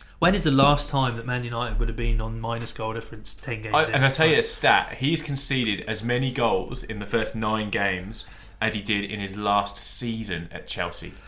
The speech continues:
Speaker 1: Wow.
Speaker 2: That's outrageous.
Speaker 1: <laughs> Yeah, it is.
Speaker 2: So, I, I've got a question for you.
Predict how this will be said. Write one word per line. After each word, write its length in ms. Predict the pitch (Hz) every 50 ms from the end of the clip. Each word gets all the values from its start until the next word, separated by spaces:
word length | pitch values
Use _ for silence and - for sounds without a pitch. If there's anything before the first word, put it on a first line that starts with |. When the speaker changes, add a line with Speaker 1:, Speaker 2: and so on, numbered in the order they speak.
| - - -
Speaker 1:
Wow. 1040 | - 190 - 226 - - 220 202 - - - 202 185 - - 190 - 165 165 - - - - - - - - -
Speaker 2:
That's 480 | - 127 151 143 - - - - - - -
outrageous. 1300 | 139 135 143 135 - - 139 131 127 139 135 139 143 147 143 143 147 175 160 - 190 165 156 - -
Speaker 1:
<laughs> 20 |
Yeah, 60 | 175
it 120 | 156 - -
is. 200 | 160 156 - -
Speaker 2:
So, 240 | - - - 202 185
I, 540 | 156 117 104 - - 110 147 160 - 175 170
I've 80 | 170 160
got 160 | 202 185 175
a 40 | -
question 300 | 226 220 220 - 156 135
for 160 | - - 92 82
you. 160 | 82 -